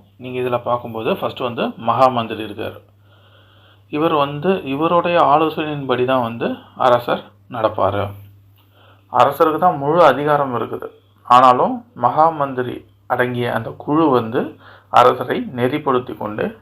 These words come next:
இருக்கும். அப்போ மகாமந்திரி, அந்த மந்திரி பரிஷத் குழு ரொம்ப மிக முக்கியமானது. அதுல அடுத்தது யார் இருப்பான்னு பார்த்தா புரோகிதர். அடுத்தது படைகளை வழி நடத்தும் சேனாதிபதி.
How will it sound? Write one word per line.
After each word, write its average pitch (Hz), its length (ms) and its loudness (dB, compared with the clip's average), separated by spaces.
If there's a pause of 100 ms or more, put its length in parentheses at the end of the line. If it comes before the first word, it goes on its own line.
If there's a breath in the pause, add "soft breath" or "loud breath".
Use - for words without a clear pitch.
இருக்கும். 104 640 -6 (200)
அப்போ 143 260 -16 (100)
மகாமந்திரி, 120 640 2
அந்த 120 160 -8
மந்திரி 117 300 -2
பரிஷத் 123 420 -2
குழு 180 240 -2
ரொம்ப 143 200 -4
மிக 127 220 -2
முக்கியமானது. 117 680 -2 (920 loud breath)
அதுல 135 260 2 (600)
அடுத்தது 139 380 -2
யார் 131 180 6
இருப்பான்னு 123 300 0
பார்த்தா 147 220 -2 (100)
புரோகிதர். 110 480 2 (920 soft breath)
அடுத்தது 110 460 -4
படைகளை 135 440 2
வழி 123 200 6
நடத்தும் 123 500 -2 (200)
சேனாதிபதி. 110 540 -4